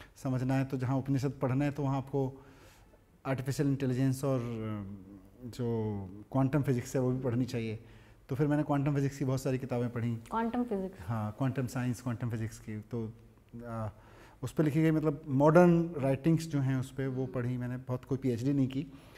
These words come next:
Speaker 1: लेकिन स्टीफन हॉकिंस से लेके और बड़े-बड़े राइटर्स जो, अ, आजकल लिख रहे हैं, जो आम भाषा में समझ में आ जाती हैं किताबें, वो मैंने काफ़ी पढ़ी।
Speaker 2: लेकिन जब आप जेल में गए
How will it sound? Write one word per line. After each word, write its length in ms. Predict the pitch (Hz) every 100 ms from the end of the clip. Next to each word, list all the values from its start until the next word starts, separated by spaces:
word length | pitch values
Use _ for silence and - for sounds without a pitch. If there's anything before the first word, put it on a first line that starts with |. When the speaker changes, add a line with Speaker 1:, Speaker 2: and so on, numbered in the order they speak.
| - - 123
Speaker 1:
लेकिन 560 | 117 131 123 120 123
स्टीफन 300 | - 127 127
हॉकिंस 320 | 120 - 123
से 140 | - 123
लेके 240 | 113 127
और 120 | 120
बड़े-बड़े 320 | 117 117 117 110
राइटर्स 380 | 107 - 107
जो, 160 | - 113
अ, 340 | 113 - 127
आजकल 540 | 110 107 110 110 - 113
लिख 280 | 113 113 117
रहे 100 | 117
हैं, 60 |
जो 120 | 127
आम 260 | 139 151 156
भाषा 320 | 135 131 143
में 100 | 143
समझ 240 | 139 123 120
में 120 | 120
आ 60 |
जाती 240 | 117 113 117
हैं 80 | 110
किताबें, 340 | 110 101 139 - - - - - -
वो 120 | 131
मैंने 360 | 139 135 135 135
काफ़ी 300 | 135 117 139
पढ़ी। 200 | 123 107 - _ _
Speaker 2:
लेकिन 260 | 254 269 359
जब 100 | 370
आप 80 | 349
जेल 260 | 285 269
में 180 | 277 285
गए 200 | 202 170